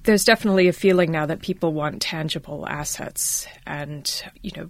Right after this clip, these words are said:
they're going into art, they're going into commodities, they're going into, you know, there's still some interest in the property market. You know, there's,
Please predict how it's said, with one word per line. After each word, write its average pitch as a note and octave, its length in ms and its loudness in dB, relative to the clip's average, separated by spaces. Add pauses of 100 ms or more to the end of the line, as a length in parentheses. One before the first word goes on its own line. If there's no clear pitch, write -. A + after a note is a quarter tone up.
they're D#3+ 120 -6
going D3+ 260 -8
into - 200 -12
art, F#3 320 -2
they're E3 120 -10
going D3+ 240 -6
into - 160 -6
commodities, E3+ 600 -4
they're E3 100 -10
going D3 300 -10
into, D#3 440 -10 (320)
you - 160 -12
know, D#3+ 220 -12 (300)
there's D#3 140 -6
still D#3 280 -6
some D3+ 260 -8
interest - 340 -8
in D#3+ 60 -10
the D#3 60 -12
property F#3 340 -4
market. E3+ 420 -2
You F3+ 60 -2
know, F3+ 100 -2
there's, - 380 -2